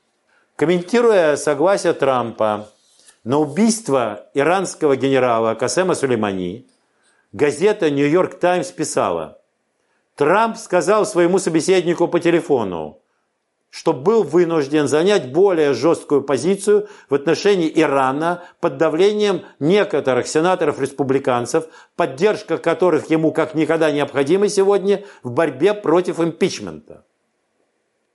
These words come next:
Имеются в виду неоконы. Трамп говорит своему собеседнику: «Я не верю, что «Нью-Йорк Таймс», э, брешет, как силой мерен». Нет. Там есть источники.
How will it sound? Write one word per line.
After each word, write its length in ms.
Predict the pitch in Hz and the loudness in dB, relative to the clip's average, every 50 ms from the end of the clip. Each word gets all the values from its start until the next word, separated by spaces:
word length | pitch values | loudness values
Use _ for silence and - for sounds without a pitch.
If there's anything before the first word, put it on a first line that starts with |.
| _ _ _ | _ _ _
Имеются 420 | - 110 113 113 127 139 139 - 147 | -6 -2 0 0 0 0 0 -2 0
в 60 | 139 | 0
виду 180 | 139 131 143 143 | 0 2 2 2
неоконы. 640 | 139 135 135 131 131 131 101 92 82 80 76 78 _ _ _ _ _ _ _ _ _ _ _ _ _ _ _ _ _ | 2 2 0 0 -2 -4 -10 -12 -12 -14 -18 -20 _ _ _ _ _ _ _ _ _ _ _ _ _ _ _ _ _
Трамп 460 | 147 156 175 175 165 143 120 107 95 | 0 0 2 2 0 -2 -4 -8 -4
говорит 460 | 92 123 135 135 143 143 135 110 - | 0 2 2 4 4 2 0 -2 -4
своему 240 | - 123 123 120 123 | -2 -2 -2 -2 -2
собеседнику: 640 | 117 131 135 139 131 139 123 107 104 101 90 - 107 | -4 -2 -2 -2 0 0 -2 -2 -2 -6 -4 -2 -2
«Я 160 | 110 135 160 | 0 0 0
не 140 | 165 170 170 | 0 0 2
верю, 180 | 175 156 120 | 2 0 0
что 160 | 101 - - 117 | -2 -4 -6 -4
«Нью-Йорк 360 | 113 113 113 107 - - - | 0 0 0 0 -2 -4 -6
Таймс», 320 | - 104 92 87 82 - _ _ _ _ _ _ _ _ _ _ _ | -6 -4 -4 -6 -8 -12 _ _ _ _ _ _ _ _ _ _ _
э, 40 | _ 87 90 87 87 98 | _ -20 -20 -20 -20 -20
брешет, 800 | 113 120 - 123 113 113 107 104 113 110 92 - - 85 - _ _ _ _ _ | -20 -20 -20 -20 -20 -20 -8 -4 -2 -2 -2 -4 -8 -18 -20 _ _ _ _ _
как 140 | - 101 90 | -12 -12 -10
силой 260 | - - 104 92 95 | -8 -8 -6 -6 -6
мерен». 280 | 92 90 82 76 78 78 107 | -6 -8 -10 -10 -14 -18 -10
Нет. 360 | 135 151 139 98 - - _ _ _ _ _ _ _ _ _ _ _ _ _ _ _ _ _ _ _ _ _ _ _ _ _ _ _ _ _ _ _ _ _ _ _ _ _ | -6 -6 -6 -6 -6 -14 _ _ _ _ _ _ _ _ _ _ _ _ _ _ _ _ _ _ _ _ _ _ _ _ _ _ _ _ _ _ _ _ _ _ _ _ _
Там 140 | _ 127 131 | _ -4 -2
есть 260 | 143 143 139 - - | 0 0 -2 -2 -6
источники. 800 | - - _ - 73 - - - _ _ _ _ _ - - | -14 -16 _ -14 -14 -14 -18 -20 _ _ _ _ _ -20 -20